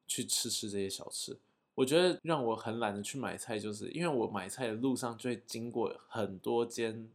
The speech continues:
这类型的小吃，然后有的卖便当的，有的卖这种面的，有的卖蒸饺的，然后有的卖那种什么饼啊之类，一路上都在诱惑我说：“啊，就进来吃。”你知道，进去吃，你就今天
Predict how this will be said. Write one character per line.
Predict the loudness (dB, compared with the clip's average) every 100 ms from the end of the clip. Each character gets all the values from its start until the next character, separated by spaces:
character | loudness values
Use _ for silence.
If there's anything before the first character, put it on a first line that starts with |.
| _
这 | -2 0
类 | 2 -2
型 | -4 -12
的 |
小 | -8 -8 -8
吃， | -10 -10 -14 _ _ _ _ _ _ -12
然 | -10
后 | -4 -4 -4 -6 _ _ -4
有 | -2
的 | 0
卖 | 0 0 0 -2 -4 -2
便 | 0 0
当 | -6 -6
的， | -8 -6
有 | -4 -4
的 |
卖 | -4 -4 -6 -8 -8
这 | -8
种 | -8 -8
面 | -8 -8 -12
的， | -16 -18 _ _
有 | -2
的 | -2
卖 | 0 0 0 -4
蒸 | -2 -2 -2
饺 | -4 -4 -8
的， | -16 -20 _ _ _ _ _ _
然 | -4
后 | 0
有 | -2
的 | -2
卖 | -4 -4
那 |
种 | -6 -8
什 | -6
么 | -8 -4
饼 | -6 -6
啊 | -12 -12 -12
之 | -12
类， | -12 -6
一 | 0
路 | 4 6
上 | 6 6
都 | 10
在 | 10
诱 | 10 8 8
惑 | 6
我 | 6 6
说 | 4 6
：“啊， | 6 6
就 | 2
进 | 4
来 | 4 4
吃。” | 2 0 -2
你 | -2
知 | 2
道， | 2
进 | 2 -2 0
去 | 2
吃， | 2 4 4 4 0 -6
你 | 0
就 | 2
今 | 4 2
天 | 0 -2